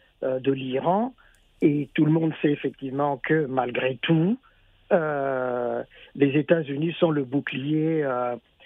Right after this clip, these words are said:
euh, de tous, euh, ces pays-là. D'ailleurs, il suffit de voir les accords qui ont été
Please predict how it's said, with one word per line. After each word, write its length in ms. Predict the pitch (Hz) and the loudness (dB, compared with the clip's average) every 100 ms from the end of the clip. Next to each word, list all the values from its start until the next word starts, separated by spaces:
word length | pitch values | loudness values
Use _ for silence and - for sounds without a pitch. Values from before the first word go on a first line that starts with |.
| - - | -20 -2
euh, 280 | 147 147 160 | 2 2 0
de 200 | 139 135 - | -4 -8 -8
tous, 260 | 180 175 147 | -6 -2 -2
euh, 420 | 127 123 120 120 - | -2 -4 -4 -4 -4
ces 100 | 120 | -4
pays-là. 400 | 127 117 123 131 | -4 -4 -2 0
D'ailleurs, 360 | 175 214 165 | 2 0 -2
il 60 | 147 | -4
suffit 260 | - 123 | -6 -4
de 100 | 139 | -4
voir 440 | 117 131 151 202 - _ _ _ _ - | -2 0 0 0 -6 _ _ _ _ 0
les 200 | 135 127 | 2 2
accords 360 | 139 175 160 - | 2 2 0 -2
qui 120 | 143 | -10
ont 100 | 147 | -8
été 320 | 135 120 143 | -8 -6 -6